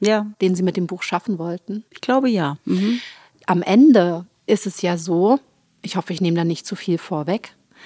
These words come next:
Speaker 2: dass die verschwundene Vera in einem quasi magischen Prozess da am Goldstrand wieder auftaucht. Vera, zu Deutsch die Wahrheit.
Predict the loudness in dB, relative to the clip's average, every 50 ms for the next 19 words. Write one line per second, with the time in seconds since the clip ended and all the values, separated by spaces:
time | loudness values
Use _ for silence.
0 | -20 -20 -20 -12 _ -4 -4 -4 -4 -6 -6 -4 -4 -4 -6 -6 -6 -6 -6 -4
1 | -2 2 2 2 2 2 0 0 0 0 -2 -2 -2 -2 -2 -2 -2 -4 -4 -4
2 | -6 -8 -10 -14 _ _ _ _ _ _ _ _ _ _ _ -2 -2 0 0 0
3 | 0 0 -2 -2 -4 -8 -14 _ _ -8 -2 2 2 2 2 0 -2 -2 0 0
4 | 0 0 0 0 0 -2 -2 -4 -2 -4 -4 -4 -6 -6 -8 -10 -14 -8 -6 -6
5 | -6 -6 -10 -10 -10 -12 -10 -12 -12 -12 -14 -18 -20 -20 _ _ _ _ _ _
6 | _ _ _ -4 -4 -2 -4 -4 -4 -2 -2 -2 -2 -2 -2 -2 -2 -2 -4 -8
7 | -8 -8 -6 -6 -6 -6 -6 -6 -4 -4 -4 -4 -4 -6 -8 -8 -10 -20 -14 -14
8 | -12 -12 -12 -16 -18 -18 -2 2 4 4 4 2 -2 -6 -6 -6 -8 -8 -6 -6
9 | -8 -8 -8 -10 -12 -6 -6 -6 -2 -2 -2 -2 -4 -6 -6 -6 -8 -8 -8 -10
10 | -12 -12 -14 -16 -16